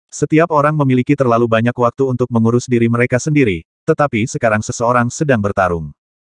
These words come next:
Setelah berjalan sejauh puluhan mil, mereka melihat puluhan orang, termasuk puluhan Great Saint Kings duduk bersila di jalan kuno.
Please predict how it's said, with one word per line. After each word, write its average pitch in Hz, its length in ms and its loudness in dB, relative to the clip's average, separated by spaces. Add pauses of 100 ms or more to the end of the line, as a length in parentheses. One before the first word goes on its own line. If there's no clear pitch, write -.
(280)
Setelah 165 400 0
berjalan 143 400 2
sejauh 131 320 0
puluhan 127 320 0
mil, 123 320 0 (160)
mereka 135 320 0
melihat 131 320 -2
puluhan 117 320 0
orang, 98 320 0 (240)
termasuk 139 400 -2
puluhan 113 400 0
Great 123 160 0
Saint 139 320 0
Kings 135 240 -4
duduk 139 160 0
bersila 120 480 0
di 107 80 -2
jalan 117 320 0
kuno. 85 400 -4